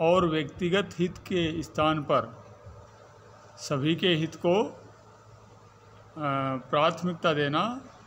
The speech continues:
इन सभी बातों का सहकारिता में समावेश किया जाता है।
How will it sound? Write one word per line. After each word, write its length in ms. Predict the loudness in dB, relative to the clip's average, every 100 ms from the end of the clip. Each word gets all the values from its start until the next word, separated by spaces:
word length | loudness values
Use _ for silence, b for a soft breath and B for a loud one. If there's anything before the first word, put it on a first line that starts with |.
| -20 -20 -18 -6
इन 100 | -4
सभी 280 | -2 -2 2
बातों 340 | 2 0 -2
का 120 | -2
सहकारिता 600 | -2 -4 -2 -2 0 0
में 120 | 0
समावेश 720 | -4 -6 -4 -2 -2 -4 -8 -16 -2
किया 240 | 2 2
जाता 320 | 2 0 0
है। 200 | -2 -4